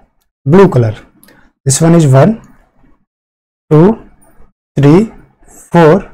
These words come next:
five and six। तो one number पे oxygen है जिसके ऊपर negative charge है, वो attack करेगा six number पे।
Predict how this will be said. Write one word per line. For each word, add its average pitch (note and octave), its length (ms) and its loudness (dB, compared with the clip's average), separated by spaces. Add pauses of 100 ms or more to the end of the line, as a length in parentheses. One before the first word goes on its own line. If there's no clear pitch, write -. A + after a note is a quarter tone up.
(420)
five D#3+ 400 0 (120)
and D3 200 0
six। - 360 -4 (540)
तो C3+ 100 -2
one F#3 200 2
number A#3+ 400 4 (640)
पे F#3 120 2
oxygen F#3 460 2
है C#4 160 -2
जिसके D#3 240 -2
ऊपर F3+ 160 0
negative D3+ 360 2
charge E3 320 2
है, E3 80 2
वो D3 200 2
attack F3 360 0
करेगा D3+ 240 2
six A3 260 -2
number G3 380 2
पे। A3 140 0